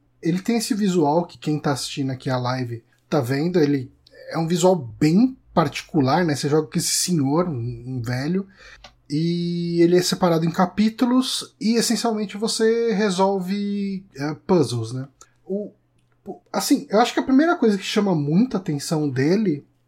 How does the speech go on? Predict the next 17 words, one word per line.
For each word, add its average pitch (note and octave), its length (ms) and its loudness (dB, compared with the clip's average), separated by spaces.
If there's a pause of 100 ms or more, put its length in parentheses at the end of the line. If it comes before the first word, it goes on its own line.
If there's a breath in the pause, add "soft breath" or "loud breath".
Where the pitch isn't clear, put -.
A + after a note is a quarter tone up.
é, D#3+ 840 -6 (120)
é D#3+ 120 -2
esse E3 260 0
visual, D#3+ 640 2
realmente, C3 580 -4
né? B2 140 -8
Tipo, B2 340 -8 (440 soft breath)
ele F3+ 240 4
lembra G3 360 6
um E3 100 4
pouco E3 440 2
um D#3 100 4
Cat D#3+ 400 2
Lady D#3+ 540 4
em E3 260 2
alta D3+ 300 4
resolução. C#3+ 800 2